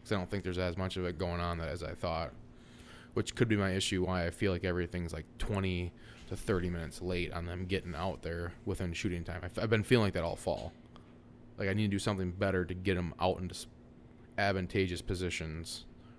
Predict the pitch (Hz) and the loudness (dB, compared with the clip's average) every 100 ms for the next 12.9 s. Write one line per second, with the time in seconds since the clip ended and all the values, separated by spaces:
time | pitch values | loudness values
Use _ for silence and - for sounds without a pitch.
0 | - 104 82 67 52 50 - - - - | -8 -2 -2 -2 -4 -8 -12 -16 -16 -14
1 | - - 101 110 85 92 101 - 90 - | -12 -2 4 4 6 6 6 4 -6 -12
2 | - - - - - - - - - - | -20 -20 -20 -20 -20 -20 -20 -20 -20 -2
3 | 101 92 90 95 101 113 104 92 87 85 | 0 0 -2 -2 4 6 6 2 0 0
4 | 101 90 60 71 - - - - - - | 0 0 -4 -10 -12 -16 -18 -18 -18 -20
5 | - - - - - - - - - - | -20 -20 -20 -20 -20 -20 -20 -20 -20 -20
6 | - - - 120 101 85 82 98 - - | -18 -12 2 4 4 2 -4 -8 -10 -16
7 | - - - - 220 - 226 180 139 - | -16 -16 -12 0 2 8 10 8 4 -2
8 | - - 113 117 - 110 - 104 92 95 | -6 -4 -2 -2 4 4 6 2 2 2
9 | 90 - - - 85 92 90 92 135 - | -2 -4 -8 0 4 6 6 8 6 6
10 | 92 - 98 101 92 92 101 120 110 107 | 0 2 4 4 2 2 4 6 6 2
11 | 107 - - - - 95 98 107 110 104 | -4 -12 -20 -20 -4 2 4 4 4 6
12 | 107 101 101 95 92 110 113 110 - | 6 6 6 4 4 6 8 6 4